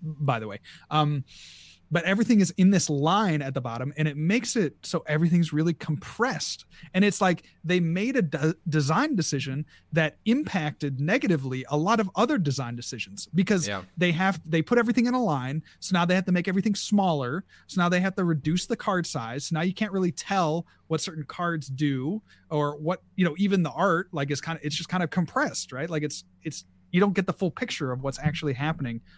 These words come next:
Speaker 1: on the board. And it's just it's annoying. It's really, that, that
Speaker 2: <laughs>
Speaker 1: bothers me a lot.
Speaker 2: Yeah, I, I would agree. That's a,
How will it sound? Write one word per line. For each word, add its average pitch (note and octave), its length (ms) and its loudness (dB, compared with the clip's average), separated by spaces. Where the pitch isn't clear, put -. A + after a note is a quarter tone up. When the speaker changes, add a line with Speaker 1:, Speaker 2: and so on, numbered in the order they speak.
Speaker 1:
on D3 140 2
the C#3 60 0
board. B2 440 -4
And C3 100 -6
it's - 240 -8
just G3+ 340 2
it's D#3+ 120 -2
annoying. F3 400 2
It's G#2+ 160 -12
really, E3 340 0
that, D#3+ 300 -2
that D#3 140 2
Speaker 2:
<laughs> C#3 80 0
Speaker 1:
bothers C3 220 -4
me B2 80 -8
a A2+ 80 -6
lot. A2 320 -8
Speaker 2:
Yeah, F#2+ 400 -4
I, G2 360 -2
I G2+ 60 -4
would G2+ 120 -2
agree. F#2 420 -8
That's A#2+ 220 -2
a, C3+ 180 0